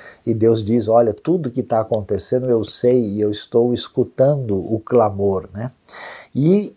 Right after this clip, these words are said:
assim Deus, que é o Deus que se apresenta aqui como Deus da história, decide, né, agir, e ele diz: "Eu desci para livrá-los das mãos dos egípcios e tirá-los daqui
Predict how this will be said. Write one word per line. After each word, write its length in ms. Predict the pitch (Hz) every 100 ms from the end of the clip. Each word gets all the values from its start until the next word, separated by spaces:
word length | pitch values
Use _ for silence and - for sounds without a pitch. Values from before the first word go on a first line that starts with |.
| _
assim 400 | - 190 - 147
Deus, 520 | 156 123 139 120 - -
que 180 | - 113
é 40 |
o 80 | 107
Deus 400 | 101 104 98 -
que 180 | - -
se 140 | -
apresenta 640 | 127 135 120 101 113 104
aqui 160 | 98 107
como 240 | 131 139
Deus 280 | 101 101 95
da 120 | 117
história, 440 | 135 - - 135 147
decide, 960 | 135 170 170 - - - 143 170 214 98
né, 200 | 127 -
agir, 500 | 120 110 92 117 175
e 180 | 165 151
ele 180 | 160
diz: 240 | 156 151 151
"Eu 100 | 170
desci 340 | 170 160 190
para 200 | 170 170
livrá-los 560 | 165 147 127 127 156 143
das 200 | 156 123
mãos 260 | 117 113
dos 160 | 117 123
egípcios 440 | 151 127 160 185
e 20 | -
tirá-los 680 | - 196 151 165 240 208
daqui 380 | 135 104 104 -